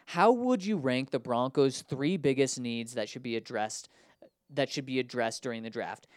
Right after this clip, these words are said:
And how do you realistically think we could or would add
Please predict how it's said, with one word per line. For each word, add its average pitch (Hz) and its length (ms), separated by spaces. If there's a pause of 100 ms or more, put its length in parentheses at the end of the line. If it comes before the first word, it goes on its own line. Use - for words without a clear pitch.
(140)
And 139 120
how 156 280
do 196 80
you 220 140
realistically 135 800
think 117 420
we 123 160
could 180 480 (180)
or 143 140
would 123 500
add 120 160